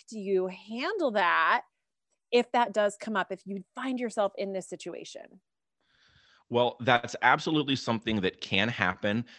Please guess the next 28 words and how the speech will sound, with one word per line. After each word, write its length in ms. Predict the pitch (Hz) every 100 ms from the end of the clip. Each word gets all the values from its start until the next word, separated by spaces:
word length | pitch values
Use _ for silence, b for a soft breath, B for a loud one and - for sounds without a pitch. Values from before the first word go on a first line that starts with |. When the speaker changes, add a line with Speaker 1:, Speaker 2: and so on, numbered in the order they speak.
| B
Speaker 2:
And 140 | 87 87
as 240 | 90 92
you 80 | 104
said, 280 | 101 98 98
it's 160 | 87 104
not 260 | 95 95
even 180 | 104 104
necessarily, 880 | 101 95 98 - 92 92 90 90 90 B B B 85
uh, 160 | 78
malicious 800 | 78 82 90 120 - 110 110 - -
or, 440 | 85 85 87 87 -
or 120 | 85
even 260 | 101 95 85
intentional. 720 | 85 - 135 - 85 76 - B B B B
But 460 | 113 143 135 - _ _ _ _ _
one 340 | 143 147 170 214
thing 240 | 240 214
we 120 | 147
should 160 | 131 117
keep 200 | - 117
in 80 | 113
mind, 300 | 98 95 107
especially 400 | - 226 226 233
when 100 | 196
we're 80 | 160
talking 340 | - 110 110
about 220 | 98
an 80 | 98